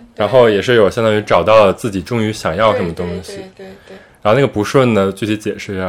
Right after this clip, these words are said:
Speaker 1: 呢？
Speaker 2: 呃，不顺就是经历了职场P U A，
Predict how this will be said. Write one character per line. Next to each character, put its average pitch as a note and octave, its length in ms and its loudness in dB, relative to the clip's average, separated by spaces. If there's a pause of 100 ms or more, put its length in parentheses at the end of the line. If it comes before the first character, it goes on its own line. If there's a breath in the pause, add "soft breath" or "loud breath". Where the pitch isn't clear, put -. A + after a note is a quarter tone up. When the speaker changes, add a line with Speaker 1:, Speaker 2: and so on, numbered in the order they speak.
Speaker 1:
呢？ F2 100 -16 (640 loud breath)
Speaker 2:
呃， A3+ 560 0
不 A3 140 -8
顺 B3+ 380 0
就 A3+ 160 2
是 A3 420 2 (360 loud breath)
经 D#4 200 0
历 E4 160 0
了 G#3 320 2 (540)
职 A3+ 180 -8
场 A#3 280 -6
P - 180 -8
U A3+ 180 0
A， A3 420 -2